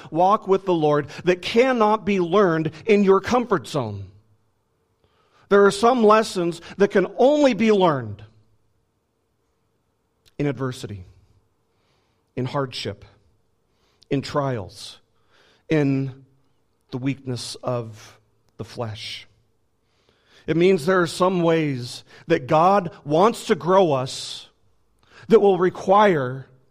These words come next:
trial by some type of fire. So think back on your life.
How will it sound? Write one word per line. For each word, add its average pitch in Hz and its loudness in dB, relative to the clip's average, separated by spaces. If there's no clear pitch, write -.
trial 170 0
by 139 -4
some 185 -4
type 143 -8
of 139 -12
fire. 120 -10
So 170 -4
think 240 -2
back 180 -2
on 156 -4
your 131 -6
life. 113 -12